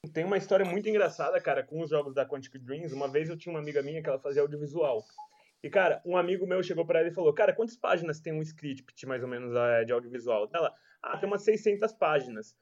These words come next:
Daí ele perguntou pra ela, "Sabe quantas páginas tem o script de Heavy Rain?" Ela, "Quantas?" "Três mil páginas." E todo mundo ficou muito, tipo, "Putz."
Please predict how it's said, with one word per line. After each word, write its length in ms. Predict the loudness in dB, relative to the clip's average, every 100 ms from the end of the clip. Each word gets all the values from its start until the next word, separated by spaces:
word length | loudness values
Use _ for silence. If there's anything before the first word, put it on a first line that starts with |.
| _ 0
Daí 160 | 10 10
ele 140 | 10
perguntou 340 | 2 -2 0 6
pra 100 | 8
ela, 140 | 8
"Sabe 220 | 6 6
quantas 300 | 4 2 0
páginas 360 | 2 2 0 -6
tem 140 | -8
o 20 |
script 380 | -8 -8 -10 -10
de 80 | -4
Heavy 300 | 0 2 2
Rain?" 320 | 0 0 -4 -14 _
Ela, 240 | 4 4
"Quantas?" 400 | 4 2 2 -4 -10 0
"Três 280 | 2 2 0
mil 180 | -4 0
páginas." 600 | 0 0 -2 -8 -12 -20 _
E 80 | 0
todo 140 | 2
mundo 140 | 2 -2
ficou 180 | -2 -2
muito, 180 | -2
tipo, 220 | -8 -16 -16 -8
"Putz." 380 | -8 -8 -12